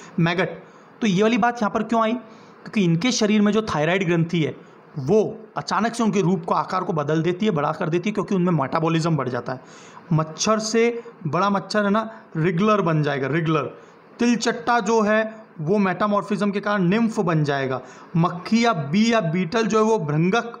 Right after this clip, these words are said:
जो है, grub बन जाता है, grub, है ना। और इसी तरह से जो रेशम के जो कीट हैं, है ना, तितली है, वो caterpillar के रू-, रूप में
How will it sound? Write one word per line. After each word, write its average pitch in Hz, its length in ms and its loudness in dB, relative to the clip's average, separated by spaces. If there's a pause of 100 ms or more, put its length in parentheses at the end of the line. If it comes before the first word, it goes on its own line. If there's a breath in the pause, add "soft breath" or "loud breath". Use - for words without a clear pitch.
जो 165 120 -2
है, 143 160 -2
grub 190 200 0
बन 165 260 0
जाता 147 220 -2
है, 127 80 -8
grub, 147 300 -2 (320 loud breath)
है 226 60 2
ना। - 220 -2 (180)
और 180 120 0
इसी 190 260 2
तरह 208 200 2
से 202 280 0 (260 loud breath)
जो 180 100 0
रेशम 160 640 0
के 220 160 0
जो 208 140 2
कीट 185 420 -2
हैं, 165 320 2
है - 300 -6
ना, 214 60 2
तितली 190 440 2
है, 175 100 4
वो 165 140 2
caterpillar 180 680 -2
के 165 220 -2
रू-, 156 260 0
रूप 139 180 -4
में 214 220 0